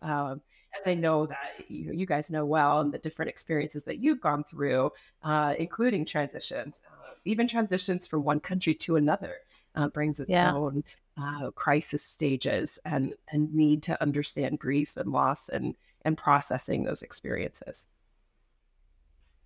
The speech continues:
Speaker 2: Yeah, I think what you said even is just the,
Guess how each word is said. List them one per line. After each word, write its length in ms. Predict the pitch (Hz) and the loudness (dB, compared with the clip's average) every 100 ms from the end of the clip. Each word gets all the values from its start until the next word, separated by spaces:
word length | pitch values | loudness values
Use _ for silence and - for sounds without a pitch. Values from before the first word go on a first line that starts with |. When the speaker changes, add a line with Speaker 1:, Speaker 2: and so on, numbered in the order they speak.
| _ _ _ _ | _ _ _ _
Speaker 2:
Yeah, 100 | 233 | 2
I 60 | 226 | 2
think 200 | - 254 | 2 2
what 180 | 240 - | 2 2
you 100 | 233 | 0
said 260 | - 214 | 2 2
even 300 | 214 208 208 | 2 2 2
is 160 | 185 185 | 2 2
just 340 | 202 180 - | 0 0 0
the, 260 | 196 180 | 0 2